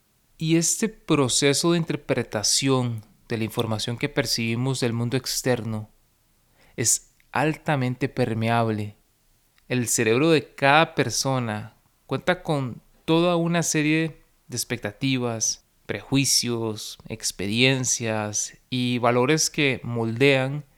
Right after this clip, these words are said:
y que dan forma en todo momento al proceso de explicarnos y de construir el significado de la información que estamos percibiendo.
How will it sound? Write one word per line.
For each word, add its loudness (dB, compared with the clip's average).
y -6
que -2
dan 4
forma 2
en -6
todo 2
momento -2
al 0
proceso -2
de 4
explicarnos -2
y -4
de 4
construir 0
el -2
significado -4
de 0
la 0
información -2
que -2
estamos -2
percibiendo. -4